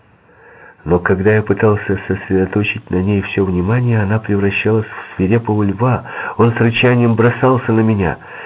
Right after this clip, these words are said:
Этот образ появлялся довольно часто, и я в страхе просыпался.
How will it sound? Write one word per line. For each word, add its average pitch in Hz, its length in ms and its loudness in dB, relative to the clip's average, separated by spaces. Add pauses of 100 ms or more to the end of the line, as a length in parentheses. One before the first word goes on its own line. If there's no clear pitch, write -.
(120)
Этот 98 280 2
образ 107 360 2
появлялся 98 500 2
довольно 95 340 -2
часто, 104 460 -4 (440)
и 85 80 -2
я 90 100 2
в - 80 -10
страхе 90 360 -4
просыпался. 78 720 -12